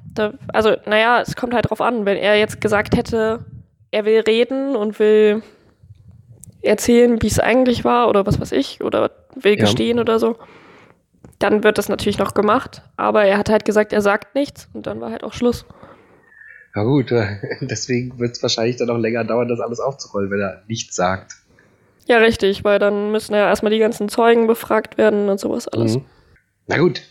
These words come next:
Speaker 2: ich meine, die Strategie an sich ist ja, ist ja, ist ja keine schlechte, erstmal nichts zu sagen und zu gucken, wie, äh,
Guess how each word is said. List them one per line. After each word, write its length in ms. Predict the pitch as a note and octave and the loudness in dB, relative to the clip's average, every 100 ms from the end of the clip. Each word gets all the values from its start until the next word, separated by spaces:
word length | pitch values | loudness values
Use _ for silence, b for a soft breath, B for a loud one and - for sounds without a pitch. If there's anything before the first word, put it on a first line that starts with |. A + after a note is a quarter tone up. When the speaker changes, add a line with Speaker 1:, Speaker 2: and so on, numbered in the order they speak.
| _ | _
Speaker 2:
ich 60 | |
meine, 280 | A2+ C3+ C3 G2 | -4 0 -2 -2
die 80 | |
Strategie 540 | B2+ - C3+ C#3 B2 D#3+ | -4 -4 -4 -4 -4 -4
an 140 | C3+ | -2
sich 260 | C3 D#3+ - | -2 -4 -4
ist 160 | C#3 | -6
ja, 340 | D3 C3 A#2+ A#2 | -4 -2 -2 -2
ist 240 | A2+ A#2+ | -4 -8
ja, 200 | B2+ B2 | -6 -4
ist 180 | G2 - | -6 -8
ja 160 | B2 A#2 A2+ _ _ _ | -6 -6 -8 _ _ _
keine 280 | - A#2 B2 | -8 -6 -4
schlechte, 380 | B2 C3+ C3 - | -2 -2 -4 -4
erstmal 300 | F#2+ A2 G2 | -6 -4 -4
nichts 260 | A#2 - - | -4 -4 -6
zu 100 | C#3 | -4
sagen 300 | A#2 B2 C3 | -2 -2 -2
und 120 | B2 | -4
zu 100 | B2+ | -8
gucken, 280 | - - C3+ | -12 -14 -12
wie, 260 | C3 C3 B2+ | -8 -6 -4
äh, 400 | A2+ B2 A#2 A#2+ | -4 -4 -4 -6